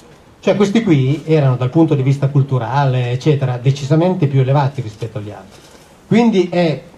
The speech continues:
eh, ipotizzabile che Caino sia stato terrorizzato dall'idea di finire in mezzo a quelli. Sarebbe un po' come se uno di noi oggi venisse preso con un elicottero,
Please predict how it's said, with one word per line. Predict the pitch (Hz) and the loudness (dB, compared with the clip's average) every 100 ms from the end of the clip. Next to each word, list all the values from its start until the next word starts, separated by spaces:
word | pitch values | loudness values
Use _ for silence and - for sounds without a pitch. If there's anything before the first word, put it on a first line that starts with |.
| - | -4
eh, | 151 139 135 131 - | 0 2 2 0 -2
ipotizzabile | 170 151 139 131 131 226 151 127 113 110 - | -4 -2 0 -2 0 0 0 -4 -4 -10 -4
che | 160 151 | -2 -2
Caino | 151 151 165 156 139 | 0 2 2 4 2
sia | - 147 | 2 -2
stato | 139 160 151 139 | -2 -2 -2 -2
terrorizzato | 208 196 160 151 127 - 196 175 123 127 | -2 0 2 2 0 -2 -2 -2 -4 -6
dall'idea | 123 123 127 131 | -6 -4 -2 -2
di | 120 | -4
finire | 131 131 143 127 110 | -4 0 2 0 -2
in | 110 | -8
mezzo | 110 139 | -8 -10
a | |
quelli. | - 110 101 - _ _ - - | -10 -12 -14 -20 _ _ -20 -10
Sarebbe | - 190 220 | 0 2 2
un | 208 | 2
po' | 185 160 | 0 0
come | 151 139 | 0 2
se | 156 | 2
uno | 196 185 | 2 2
di | 139 | 2
noi | 156 156 143 | 2 2 0
oggi | 156 135 | 0 -2
venisse | 120 147 147 123 | -2 0 0 -2
preso | 143 156 127 | 0 0 0
con | 120 | -4
un | 113 120 | -4 -4
elicottero, | 165 196 113 - 156 190 202 - | -2 -2 -4 -4 -2 -2 -4 -12